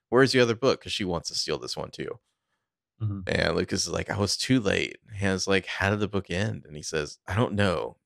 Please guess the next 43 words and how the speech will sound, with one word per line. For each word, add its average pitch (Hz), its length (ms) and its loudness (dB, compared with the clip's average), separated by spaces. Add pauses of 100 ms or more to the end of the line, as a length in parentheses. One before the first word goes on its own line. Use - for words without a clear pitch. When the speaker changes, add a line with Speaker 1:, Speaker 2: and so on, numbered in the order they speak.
(120)
Speaker 1:
It 90 80 -12
was 82 200 -10
never 95 200 -2
finished." - 520 -12 (520)
So 87 100 0
the 87 60 0
liars 120 360 6
are 90 200 -6
all 107 320 6
making 87 300 -4
some 87 220 -16
Hannah 80 240 -4
face 71 320 -6
right - 180 -6
now 67 260 -10
as - 80 -16
we - 80 -10
go - 120 -4
to - 80 -6
commercial. - 640 -10 (920)
Um, 50 300 -8 (120)
I 135 80 6
did 240 260 0
like, 170 300 2
uh, 107 400 6 (640)
him 131 400 4
getting 104 400 2
to 92 260 -2
confront 87 600 -2 (200)
Allie 76 340 2
here. 69 200 -2
I 76 100 0
think - 200 -20
we 104 100 -8
might 101 140 0
have 85 100 -2
skipped - 260 -6
over 69 160 0
that 71 160 -2
line, 65 380 -6
but, - 180 -20
you 78 140 -12
know, - 340 -10